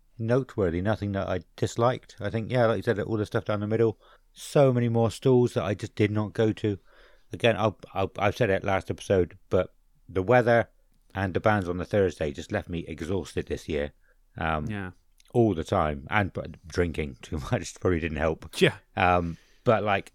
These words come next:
Speaker 1: I would normally have a walk around everywhere and just have a look at everything, especially in the arena. Like, all the stalls that I said about at the top of, like, oh, opposite the second stage, I'll have a go,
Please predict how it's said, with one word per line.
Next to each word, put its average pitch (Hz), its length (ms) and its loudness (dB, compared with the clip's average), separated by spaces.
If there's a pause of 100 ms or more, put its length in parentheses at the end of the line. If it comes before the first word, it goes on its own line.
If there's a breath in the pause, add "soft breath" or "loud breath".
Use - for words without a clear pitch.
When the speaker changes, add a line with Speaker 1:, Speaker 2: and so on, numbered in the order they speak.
Speaker 1:
I 120 160 4
would 113 180 6
normally 110 340 2
have 92 200 0
a 87 40 0
walk 92 320 -2
around 82 260 0
everywhere 73 560 -4 (220)
and 85 120 -10
just 82 140 -10
have 92 180 -2
a 92 40 2
look 90 200 -4
at 90 100 -6
everything, 80 460 -4 (420 soft breath)
especially 120 400 0
in 98 60 2
the 92 100 0
arena. 82 420 2 (100)
Like, 87 160 -4
all 110 140 2
the 101 100 -2
stalls 113 320 0
that 95 80 -2
I 92 80 -4
said 98 140 -4
about 92 260 0
at 92 60 -4
the 95 60 -4
top - 300 -4
of, 95 220 0 (400 soft breath)
like, 95 160 -2
oh, 85 200 -2
opposite - 520 -2 (180)
the 80 100 -12
second 95 400 -4
stage, 110 520 0 (420 soft breath)
I'll 98 80 -2
have 95 160 0
a 85 60 -2
go, 104 340 2